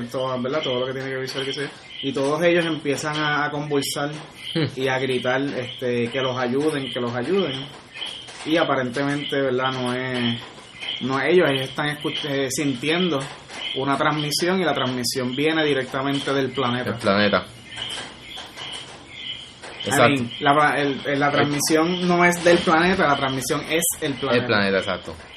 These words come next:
Speaker 2: Que está gritando por ayuda.
Speaker 1: Y aquí terminamos nuestro issue número tres.
Speaker 2: Que cualquiera estuviera gritando por ayuda si tuviera un,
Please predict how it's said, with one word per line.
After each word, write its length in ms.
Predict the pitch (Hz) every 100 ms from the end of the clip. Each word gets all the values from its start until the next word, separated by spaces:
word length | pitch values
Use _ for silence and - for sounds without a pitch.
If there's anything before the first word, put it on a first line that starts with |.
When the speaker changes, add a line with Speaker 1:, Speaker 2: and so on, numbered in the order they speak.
| - -
Speaker 2:
Que 60 | 104
está 320 | - 107 117
gritando 500 | 127 120 120 123 113
por 140 | 113
ayuda. 340 | 95 98 98 80 - - - - - - - -
Speaker 1:
Y 100 | 147
aquí 180 | 147 139
terminamos 520 | 131 139 139 135 139
nuestro 400 | 135 - 135 131
issue 200 | 120 135
número 320 | 127 127 120 -
tres. 160 | 180 - - - - -
Speaker 2:
Que 140 | 117 107
cualquiera 580 | 104 101 107 123 135 127
estuviera 380 | 120 131 127
gritando 400 | 123 113 110 113
por 140 | 107 110
ayuda 280 | 101 104 95
si 120 | 95
tuviera 260 | 87 90 92
un, 220 | 95